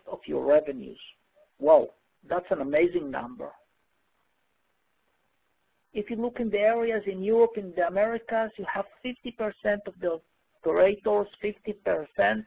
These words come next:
that believe that they have leakage over than ten percent of the revenues. In Asia, ten percent, and in Africa and the Middle East,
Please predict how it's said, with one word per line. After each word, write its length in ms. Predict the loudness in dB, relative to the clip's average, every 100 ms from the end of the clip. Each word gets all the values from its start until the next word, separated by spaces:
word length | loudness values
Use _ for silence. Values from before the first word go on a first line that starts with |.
| -6
that 200 | -8 -6
believe 340 | -2 2 2
that 140 | 0 -2
they 120 | -4
have 240 | -2 -4
leakage 500 | 0 -2 -2 -8 -8 -2
over 340 | 4 4 4
than 240 | 2 0 -6 _
ten 240 | 4 4 2
percent 500 | -6 -4 -4 -4 -6
of 60 | -8
the 80 | -6
revenues. 640 | 2 2 2 -6 -8 -16 -20 _ _ _ _ _ _ -18 -18 _ _ _
In 160 | -8 0
Asia, 680 | 0 0 -8 -6 -6 -6 -12 _ _ _
ten 220 | 4 4 2
percent, 560 | -4 -4 -8 -10 -10 -20 -20 _ _ _ _ -8
and 100 | -6
in 120 | -4
Africa 380 | -4 -4 -2 -2
and 80 |
the 80 | -2
Middle 400 | -2 0 2 2
East, 200 | 0 -2